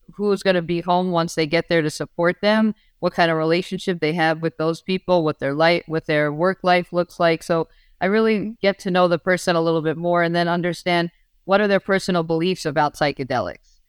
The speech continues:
Because I think that the stigma is something that, and I've learned this from the cannabis industry, you know, trying to explain to someone who's on opioids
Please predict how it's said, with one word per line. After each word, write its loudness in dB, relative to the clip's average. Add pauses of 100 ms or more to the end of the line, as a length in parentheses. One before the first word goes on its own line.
(240)
Because 0
I 4
think -4
that 2 (360)
the -8
stigma 0 (560)
is -6
something -2
that, 0 (160)
and -2
I've -4
learned 0
this -4
from -4
the -4
cannabis -2
industry, -4
you -2
know, -4
trying -2
to -6
explain -2
to -8
someone 0
who's -2
on 2
opioids 0